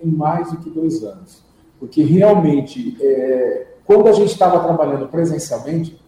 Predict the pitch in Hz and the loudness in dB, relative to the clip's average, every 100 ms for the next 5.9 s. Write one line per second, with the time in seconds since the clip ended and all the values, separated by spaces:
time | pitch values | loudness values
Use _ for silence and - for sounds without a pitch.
0 | _ 185 170 143 123 120 139 139 156 160 | _ -2 0 0 -4 -4 -2 2 2 2
1 | - 151 - 139 143 139 139 165 165 170 | -2 -8 -4 -2 0 -2 -4 -10 -8 -8
2 | 196 - - - 127 123 123 120 113 - | -8 -10 -10 -2 0 2 2 0 -2 -12
3 | - - - 160 160 - 175 - 160 156 | -20 -8 2 2 2 -2 -2 0 0 0
4 | 165 196 180 180 175 175 175 - 123 110 | 0 0 0 0 0 -2 -6 -8 -8 -10
5 | - - _ _ - 226 214 240 - | -10 -20 _ _ 0 6 8 8 4